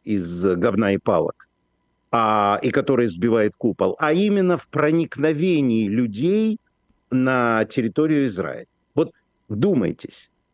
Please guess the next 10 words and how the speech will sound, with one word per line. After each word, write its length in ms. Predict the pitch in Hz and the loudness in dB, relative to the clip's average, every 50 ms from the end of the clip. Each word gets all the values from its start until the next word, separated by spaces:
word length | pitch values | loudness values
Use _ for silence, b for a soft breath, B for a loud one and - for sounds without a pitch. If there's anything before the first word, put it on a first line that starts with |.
| _ _ | _ _
Вот 200 | - 131 147 - | -2 0 0 0
это 160 | 147 - 180 165 | 0 0 0 0
вот 160 | 156 143 117 | 0 -2 0
зачем? 500 | 98 147 165 - - - 120 104 - - | -2 -2 -2 -2 -2 -2 -2 -2 -2 -2
То 160 | - 151 156 | -2 0 0
есть 160 | 151 135 - | 0 -2 -4
как? 360 | - 127 113 92 - - - b b b b b b b - | -4 -4 -2 -2 -4 -6 -14 b b b b b b b -2
Э, 460 | - 110 107 107 107 104 98 98 98 | 0 2 2 2 2 2 2 0 0
что 220 | - - 131 123 | 0 0 0 0
они, 340 | 127 131 151 160 160 151 143 | 2 2 0 0 0 0 -2